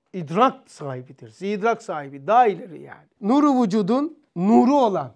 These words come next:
vücudun nurunun nuru. Nedir o? Zihayat. Zihayatın ziyası olan zihayat, e, ş-, nedir o? Zişuurdur.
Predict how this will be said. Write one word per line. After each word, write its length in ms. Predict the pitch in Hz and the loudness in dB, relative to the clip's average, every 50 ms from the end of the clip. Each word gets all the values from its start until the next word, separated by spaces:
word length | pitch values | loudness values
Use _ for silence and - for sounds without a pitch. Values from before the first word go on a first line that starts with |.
| - | -10
vücudun 680 | 143 170 202 208 160 220 226 180 254 285 285 254 202 196 | -4 -4 -2 -2 -2 -2 -2 -2 -2 -2 0 0 0 0
nurunun 960 | 202 226 226 214 208 240 277 311 320 370 - _ - 185 247 311 339 330 247 | 2 2 2 2 2 2 2 0 0 -2 -6 _ -6 -2 -2 0 0 0 0
nuru. 400 | 240 240 247 226 220 180 135 - _ _ _ _ _ _ _ _ _ | 0 0 -2 -2 -2 -4 -6 -8 _ _ _ _ _ _ _ _ _
Nedir 300 | - 240 254 220 196 214 | -2 -2 0 0 0 0
o? 140 | 233 262 262 | 0 0 -2
Zihayat. 560 | 214 180 208 240 214 185 190 170 143 123 110 - _ _ _ _ _ _ | -2 0 2 4 6 6 4 2 0 -6 -10 -16 _ _ _ _ _ _
Zihayatın 800 | _ 147 147 226 285 285 277 262 247 240 214 202 208 - 196 175 | _ -10 -2 4 6 8 8 10 10 8 6 6 4 0 -4 -4
ziyası 560 | 156 147 175 214 220 220 220 220 - - 262 226 | -4 -4 0 4 6 6 6 4 0 -2 0 0
olan 360 | 190 180 202 226 233 - _ _ _ _ _ _ _ _ _ _ | 2 2 0 -2 -2 -6 _ _ _ _ _ _ _ _ _ _
zihayat, 760 | 160 139 143 220 277 254 185 208 220 151 139 170 208 208 - _ _ _ - | -16 -8 -4 -4 -2 -2 -2 0 -2 -2 -2 -4 -6 -8 -12 _ _ _ -12
e, 300 | 156 160 160 160 160 - _ | -12 -10 -10 -12 -14 -16 _
ş-, 460 | _ - - - - - - 226 196 170 - 76 78 - - - - - - | _ -20 -20 -18 -18 -18 -18 -18 -18 -18 -18 -18 -18 -16 -16 -16 -16 -14 -10
nedir 320 | - 190 262 254 196 226 220 | -6 -4 -4 -2 -2 -2 -2
o? 120 | 247 254 | -2 -2
Zişuurdur. 1040 | 202 165 190 269 262 269 - - 185 156 135 120 - - 202 233 254 - _ _ | -2 0 2 2 2 2 -2 -6 -8 -10 -10 -12 -12 -12 -14 -14 -14 -18 _ _